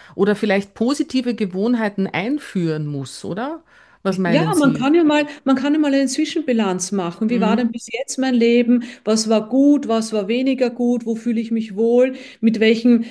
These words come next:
Speaker 2: Lebensumständen möchte ich abschließen? Welche möchte ich vielleicht neu erschließen? Äh, und wie sch-, wie schaut meine Ernährung aus? Wie schaut's aus mit meinen, mit meinen sonstigen, ähm, Tätigkeiten? Also man kann da durchaus einmal eine Bilanz ziehen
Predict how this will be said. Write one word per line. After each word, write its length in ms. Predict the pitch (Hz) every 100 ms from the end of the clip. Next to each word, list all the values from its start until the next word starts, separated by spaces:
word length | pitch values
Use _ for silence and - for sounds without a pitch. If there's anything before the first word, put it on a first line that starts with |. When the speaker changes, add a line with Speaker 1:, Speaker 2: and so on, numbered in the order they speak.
| -
Speaker 2:
Lebensumständen 1300 | 208 220 247 254 - 240 240 240 233 220 226 226 220
möchte 280 | 196 214 214
ich 180 | - -
abschließen? 720 | 156 - 202 220 240 - 262
Welche 260 | 185 185 208
möchte 320 | 185 185 202
ich 80 | 196
vielleicht 440 | 202 175 175 -
neu 260 | 170 165 185
erschließen? 920 | - 196 - 196 196 190 233 262 370 - - - _
Äh, 60 | 196
und 480 | 208 233 226 220 -
wie 300 | 196 202 220
sch-, 260 | 220 208 -
wie 180 | 196 214
schaut 260 | 208 196
meine 240 | 214 208 226
Ernährung 560 | 233 202 214 226 233
aus? 400 | - 180 196 214
Wie 60 | 220
schaut's 300 | 220 202 -
aus 360 | - 175 202
mit 200 | 226 220
meinen, 420 | 196 185 196 202 202 - - _
mit 200 | - 208
meinen 260 | 196 190 208
sonstigen, 720 | 202 190 220 - 220 220 220 - - -
ähm, 480 | 196 196 202 190 - - -
Tätigkeiten? 800 | 202 226 240 233 208 196 220 208
Also 160 | 208
man 140 | 214 202
kann 200 | 208 220
da 80 |
durchaus 360 | 233 233 269 269
einmal 220 | 233 226
eine 160 | 226 214
Bilanz 600 | 214 180 147 165 175 -
ziehen 480 | - 202 214 311